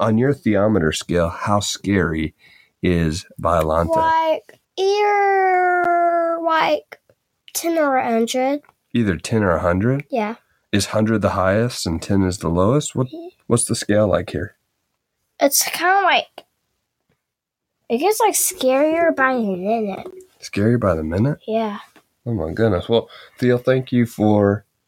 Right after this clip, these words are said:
Speaker 1: being with us for the theometer this week. We
Speaker 2: Yeah.
Speaker 1: appreciate it. You have anything else to say to the listeners?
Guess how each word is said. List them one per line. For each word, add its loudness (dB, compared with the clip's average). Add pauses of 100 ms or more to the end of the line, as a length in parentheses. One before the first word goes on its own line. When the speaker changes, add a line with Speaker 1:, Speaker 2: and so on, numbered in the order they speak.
(120)
Speaker 1:
being 2
with 2
us 2
for -4
the -4
theometer 2
this -4
week. 0
We 2
Speaker 2:
Yeah. 2
Speaker 1:
appreciate 0
it. 0
You 2
have 2
anything 2
else 0
to -4
say 0
to -8
the 0
listeners? 0